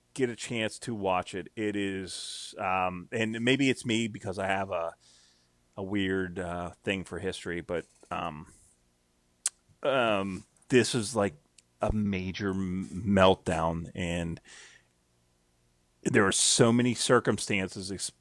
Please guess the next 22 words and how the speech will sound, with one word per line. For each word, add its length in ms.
especially 460
with, 280
like, 380
uh, 280
the 120
death 260
throes 440
of 560
the 240
Soviet 500
or 140
the 120
U 140
S 180
S 140
R, 440
you 80
know, 120
right 240
before 400
it 100
fell, 500